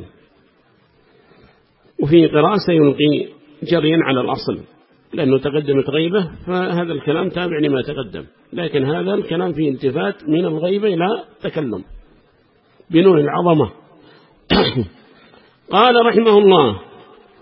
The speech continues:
قوله تعالى: "سنلقي في قلوب الذين كفروا الرعب"، وذلك أن أبا سفيان والمشركين لما ارتحلوا يوم أحد متوجهين نحو مكة، انطلقوا حتى إذا بلغوا بعض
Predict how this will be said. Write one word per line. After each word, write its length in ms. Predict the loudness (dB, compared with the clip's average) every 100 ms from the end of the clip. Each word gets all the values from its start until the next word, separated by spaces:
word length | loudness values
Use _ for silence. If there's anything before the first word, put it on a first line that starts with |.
| _ _ _ _
قوله 420 | 2 4 6 6 6
تعالى: 420 | 4 4 4 4 4
"سنلقي 500 | 4 4 4 4 4
في 160 | 4 4
قلوب 340 | 6 6 6 4
الذين 420 | 4 4 2 2
كفروا 420 | 2 4 6 6
الرعب"، 520 | 6 4 4 2 0 -2 -12 -20 -8 2
وذلك 500 | 4 6 4 4 4
أن 220 | 4 4
أبا 180 | 4 4
سفيان 520 | 4 4 6 6 6
والمشركين 920 | 6 6 4 4 2 2 4 6 4 2 -14 -8
لما 340 | 0 4 4 4
ارتحلوا 560 | 2 0 2 4 8
يوم 300 | 8 6 6
أحد 480 | 6 4 4 4 6
متوجهين 1040 | 4 4 4 4 4 4 4 4 6 6 4
نحو 300 | 4 4 4
مكة، 580 | 2 0 0 2 0 -2 -14 -20 -4
انطلقوا 640 | 2 4 4 2 4 4 4 2
حتى 200 | 4 6
إذا 260 | 8 6
بلغوا 380 | 4 2 4 6
بعض 220 | 6 4